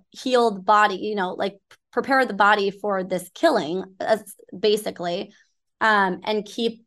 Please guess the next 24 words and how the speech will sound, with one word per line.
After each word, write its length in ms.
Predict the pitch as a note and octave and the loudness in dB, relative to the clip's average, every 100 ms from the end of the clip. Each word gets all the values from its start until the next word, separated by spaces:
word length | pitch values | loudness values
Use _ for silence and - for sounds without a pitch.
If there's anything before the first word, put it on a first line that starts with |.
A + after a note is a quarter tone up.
| _ | _
the 140 | G#3+ | -6
good 300 | G3 G3+ F3+ | -4 -2 -4
probiotics, 840 | - F#3 F3 F3+ G#3+ D4 G#3 - - | -4 -2 0 4 6 6 4 -2 -12
the 80 | G#3 | -10
prebiotics, 800 | - C#4+ A3+ F#3+ F#3 F3+ F3 - - | -2 0 4 4 2 0 -4 -12 -6
eat 180 | A3+ G#3 | -2 -2
a 240 | F#3+ - | -2 -6
really 180 | F3+ F3+ | -4 -4
strict 400 | F3 F#3+ F3+ - | -6 -10 -10 0
diet. 500 | C#4 D4 G3+ F#3 F#3+ _ _ _ - | 4 4 2 -2 -6 _ _ _ -4
And 120 | A3+ | 0
then 140 | A3 | 0
one 140 | A3+ C#4 | 0 0
of 100 | B3 | -2
the 80 | |
things 320 | A#3 A3 G#3+ G3+ | -4 -4 -4 -2
that 220 | F#3 F3+ | -4 -4
really 380 | G#3 B3+ D4 A#3 | -6 -2 0 -2
changed 360 | - F3 E3+ | -4 -6 -4
my 140 | F#3 F3+ | -4 -4
life, 260 | F3 F#3 F#3 | -4 -8 -6
'cause 200 | G3 F3 - | -8 -8 -2
I 200 | F#3+ G#3+ | 0 2
basically 560 | G3 F#3 F#3+ - F3 | 0 -4 -6 -8 -10